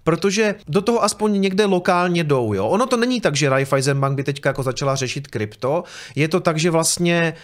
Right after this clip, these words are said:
tady to píšou, nejblíže běžným klientům chce být Raiffeisen Landesbank, eh, N Wien, regionální síť bank Raiffeisen pro oblast Vídně a Dolního Rakouska. Ta prohloubila spolupráci s rakouskou investiční platformou Bitpanda. No,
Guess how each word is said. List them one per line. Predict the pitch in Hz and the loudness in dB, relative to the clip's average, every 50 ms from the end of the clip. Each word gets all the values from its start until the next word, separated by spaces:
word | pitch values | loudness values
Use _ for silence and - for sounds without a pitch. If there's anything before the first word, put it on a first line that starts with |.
| - - - - - | -20 -12 -8 -2 0
tady | 156 151 | 0 0
to | 156 147 | 0 0
píšou, | 143 185 175 - 127 127 | 0 0 0 0 0 2
nejblíže | 135 147 147 147 160 156 175 | 0 0 0 0 0 0 0
běžným | 156 156 160 156 170 160 | 0 0 0 0 0 0
klientům | 156 165 160 156 151 - 165 165 | 0 0 0 0 0 0 0 0
chce | 160 - 165 | 0 0 -2
být | 147 160 139 139 | 0 0 0 2
Raiffeisen | 135 147 156 - 156 147 143 156 156 156 151 | 2 2 2 0 0 0 0 0 0 0 0
Landesbank, | 135 143 143 143 147 147 143 143 151 156 160 151 - - - - - - - - - | 0 0 2 2 0 0 0 2 2 2 0 -2 -4 -8 -16 -20 -20 -20 -10 -4 -4
eh, | 127 - - | -2 0 0
N | 160 170 160 160 165 143 | 0 2 2 2 2 0
Wien, | 123 117 135 143 147 165 185 196 202 196 - | 0 0 0 2 2 2 2 0 0 0 0
regionální | 131 147 147 147 160 165 160 156 156 156 156 | 0 0 2 2 2 2 2 2 2 0 0
síť | 151 - 175 165 139 139 | 0 -2 -2 -2 -2 0
bank | 127 151 151 156 151 - | 0 2 2 0 0 0
Raiffeisen | 127 135 147 151 151 160 151 147 139 165 160 156 | 0 0 0 0 0 0 0 0 2 0 0 0
pro | 160 160 120 | -2 -2 0
oblast | 139 151 160 156 139 131 | 0 2 2 0 0 -2
Vídně | 127 120 151 160 151 170 170 - | -4 -4 -4 -2 -2 -2 -2 0
a | - 139 | 0 0
Dolního | 143 147 147 151 156 156 156 156 | 0 0 0 0 0 0 0 0
Rakouska. | 151 156 156 170 160 160 156 - - - 104 98 98 - - - - - - - - _ | 0 -2 0 -2 0 0 0 -2 -2 -2 -4 -4 -4 -6 -10 -18 -18 -18 -20 -20 -6 _
Ta | - 160 | 0 0
prohloubila | 156 170 175 170 165 170 170 156 165 160 160 | 2 2 2 2 2 2 2 2 2 0 0
spolupráci | 156 - 156 156 143 156 156 147 143 - 151 | 0 0 -2 0 0 2 0 0 0 0 0
s | |
rakouskou | 151 139 135 - 151 147 - - 147 | 0 0 0 -2 -2 -4 -4 -4 -2
investiční | 139 143 143 143 143 147 139 - - 139 | -2 0 -2 -2 -2 -4 -6 -6 -4 -4
platformou | 135 127 131 - - 139 131 135 135 131 | -2 -2 -2 -2 -2 -2 0 0 0 -2
Bitpanda. | 127 117 123 113 - - 131 120 127 123 110 101 92 95 - - - - - - - - | -2 -2 -4 -4 -4 -2 -2 -2 0 -2 -2 -4 -4 -4 -8 -12 -20 -20 -20 -12 -4 0
No, | 156 175 185 165 180 | 0 2 2 0 -2